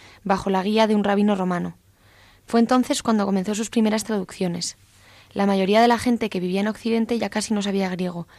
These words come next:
y necesitaba una versión latina de la Biblia. Al menos desde tiempos de Tertuliano, hacia el doscientos después de Cristo, existían algunas traducciones bastante toscas, pero en esa época Dámaso hizo traducir la liturgia del griego al latín,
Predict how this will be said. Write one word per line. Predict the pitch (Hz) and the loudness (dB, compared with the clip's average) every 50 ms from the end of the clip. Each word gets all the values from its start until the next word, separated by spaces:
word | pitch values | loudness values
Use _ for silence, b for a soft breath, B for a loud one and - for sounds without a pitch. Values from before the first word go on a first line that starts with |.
| B B B B B | B B B B B
y | - 202 | -2 0
necesitaba | 202 202 196 - 190 - 202 - 220 208 226 | 2 2 0 0 -4 -4 0 0 2 4 4
una | 226 226 | 4 4
versión | 220 220 - - 226 220 | 2 0 0 -2 -2 -2
latina | 214 208 - 214 220 220 | -2 -2 -2 -2 0 0
de | 208 196 | 0 -2
la | 185 | -2
Biblia. | 165 - 175 165 165 175 175 - _ _ _ _ _ _ _ _ b b b b b b b b | -4 -6 -8 -8 -8 -10 -10 -12 _ _ _ _ _ _ _ _ b b b b b b b b
Al | - - 196 196 | -6 -2 0 2
menos | 226 233 240 220 190 | 4 4 4 2 2
desde | 202 180 190 185 | 0 0 -2 -2
tiempos | - 202 196 202 202 214 208 | 0 0 -2 0 0 -2 -2
de | 214 | -2
Tertuliano, | - 214 196 - 208 202 214 226 226 233 247 285 - - _ _ _ _ _ _ _ | -2 -4 -4 -2 -2 0 0 2 2 2 2 0 -2 -6 _ _ _ _ _ _ _
hacia | - 180 - - 185 | -12 -10 -8 -8 -8
el | 180 | -6
doscientos | 175 180 - - - 208 202 202 208 208 190 | -6 -8 -8 -6 -4 -4 -2 -2 -4 -6 -6
después | 190 185 - - 202 196 | -8 -10 -10 -8 -8 -6
de | 196 | -4
Cristo, | - - 214 - - - 226 B B B B B B B B B | -4 -4 -4 -4 -6 -10 -10 B B B B B B B B B
existían | - 202 - 208 190 - - 233 233 240 | -8 -6 -4 -6 -4 0 0 2 4 4
algunas | 240 226 233 240 226 - | 4 2 2 0 0 0
traducciones | - 226 220 214 - - 233 226 220 190 | -2 -4 -4 -4 -4 -2 0 0 0 0
bastante | 190 185 - - 202 202 190 214 | -2 -4 -4 -4 -4 -4 -4 -4
toscas, | - - 247 - - - 214 226 - - B B B B B B B B B B | -2 -2 -2 -2 -2 -4 -6 -6 -6 -8 B B B B B B B B B B
pero | - 240 240 226 | 2 4 4 4
en | 208 202 | 4 2
esa | 214 208 240 240 | 0 0 0 0
época | 240 202 - 202 - 208 214 - - _ _ - | 0 -2 -2 -4 -4 -4 -4 -4 -8 _ _ -4
Dámaso | 214 202 220 220 208 196 196 - 214 208 - - | 0 2 4 4 4 2 0 -2 -4 -6 -6 -8
hizo | - 196 - 226 208 | -10 -6 -4 -2 0
traducir | 214 214 208 208 196 - 226 208 | 0 0 0 0 0 -2 -2 -2
la | 202 | -2
liturgia | 190 185 180 - 196 196 - 240 233 226 | -2 -4 -4 -6 -8 -4 -4 -2 0 0
del | 208 190 | 0 -2
griego | 190 196 208 226 226 240 | -2 -2 -2 0 0 0
al | 220 | 0
latín, | 190 180 - 185 175 170 | 0 -2 -4 -6 -6 -6